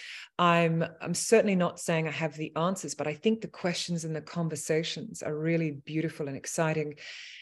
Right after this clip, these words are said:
And there is this big through line of what it is to be a woman, what it is to have your anger silenced,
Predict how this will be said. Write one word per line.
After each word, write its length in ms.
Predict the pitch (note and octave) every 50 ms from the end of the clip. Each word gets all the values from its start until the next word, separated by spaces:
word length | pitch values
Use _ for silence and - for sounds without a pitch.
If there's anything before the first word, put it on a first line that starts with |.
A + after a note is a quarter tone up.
| - _ _ _ -
And 160 | G#3+ G#3 G#3
there 120 | G#3+ G#3+
is 200 | A#3 C#4 D4 -
this 240 | - G4 F#4 - -
big 200 | - A#3+ A3+ A3
through 340 | - - - A3 A#3 C#4+ E4
line 420 | G#3 D#3 C#3 C3+ C3+ C#3 C#3 C#3+ - -
of 440 | D#3 D#3 D#3 D3+ D3+ D3+ D3 D3 C#3 D#3+ - - - -
what 380 | - - E3+ D#3 D3+ D#3+ D#3+ E3+
it 100 | F3 D#3
is 280 | D3+ - D3+ - -
to 120 | - - E3+
be 180 | - D#3 D3+
a 60 | D3+ D3
woman, 400 | C#3+ C#3+ C3+ C3 C3+ - C3 -
what 180 | - E3 D#3+ E3
it 100 | D#3+ E3
is 180 | E3 D#3+ E3
to 80 | - D#3
have 200 | - D#3+ D#3 E3
your 140 | D#3+ - - -
anger 520 | D3 D3 D3 C#3+ C#3 D3 C#3 C#3+ C#3+ - _
silenced, 720 | - - - D#3 C#3+ C#3+ C#3 C3+ - - - - - -